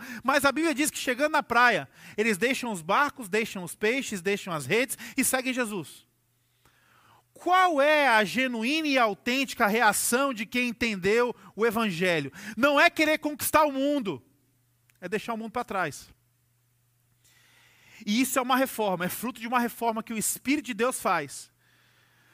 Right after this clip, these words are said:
Só que aí Marcos avança e nós estamos agora num episódio, numa cena, onde um jovem rico chega pra Jesus. E o jovem rico, ele chega pra Jesus e diz assim: "Jesus,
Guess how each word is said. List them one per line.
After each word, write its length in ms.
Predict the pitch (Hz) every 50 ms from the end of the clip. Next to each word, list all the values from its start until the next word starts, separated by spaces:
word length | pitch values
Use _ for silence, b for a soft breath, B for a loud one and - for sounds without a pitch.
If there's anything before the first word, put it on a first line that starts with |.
| b b b b b b b b b b b
Só 260 | - - - 339 339
que 140 | 330 - 320
aí 320 | 277 269 302 320 320 277
Marcos 480 | 233 226 254 294 311 285 - - 254 220
avança 720 | 240 220 190 175 214 262 294 285 254 - - - 175 170
e 140 | 180 240 247
nós 320 | 247 262 277 277 254 214
estamos 500 | 214 208 - - 269 277 277 277 254 226
agora 460 | 240 226 214 196 233 247 254 240 233 226
num 200 | 226 240 254 262
episódio, 800 | 285 - - 302 247 165 156 196 214 240 247 214 165 139 139 127
numa 280 | 135 175 233 285 254 -
cena, 560 | - - - 202 226 233 202 156 127 120 - _ b b b b b b b b b b b b b
onde 240 | - 233 294 285 302
um 100 | 294 262
jovem 380 | 185 190 277 311 302 330 311 247
rico 640 | 175 208 254 285 285 - - - 226 196 151 131
chega 340 | - - - 226 240 233 233
pra 140 | - 240 220
Jesus. 600 | 226 233 180 180 180 151 - - - - - _ _ _ b b b b b b b b b -
E 100 | 262 349
o 80 | 339
jovem 300 | 262 320 302 285 269 233
rico, 440 | 196 220 285 311 311 302 - - 233
ele 140 | 226 226 247
chega 260 | - - 262 254 254
pra 140 | - 247 220
Jesus 220 | 196 214 233 247
e 20 | 220
diz 80 | 277 262
assim: 300 | 233 - - 240 226 196
"Jesus, 560 | 208 226 196 226 320 311 254 202 - -